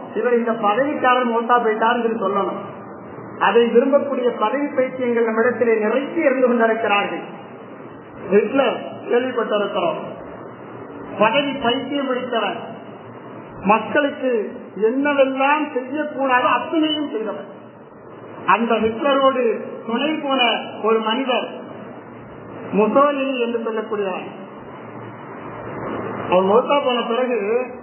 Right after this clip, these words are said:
அவர் இறந்த பிறகு, அந்த ரஷ்யாவுடைய தலைநகரிலே அந்த முசோலினுடைய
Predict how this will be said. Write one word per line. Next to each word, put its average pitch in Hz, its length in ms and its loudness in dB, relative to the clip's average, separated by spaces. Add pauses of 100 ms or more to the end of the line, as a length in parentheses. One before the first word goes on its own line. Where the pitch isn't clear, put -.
(300)
அவர் 208 160 0
இறந்த 277 340 4
பிறகு, 269 240 2
அந்த 233 160 2
ரஷ்யாவுடைய 240 640 0
தலைநகரிலே 226 760 2 (800)
அந்த 220 160 0
முசோலினுடைய 247 800 2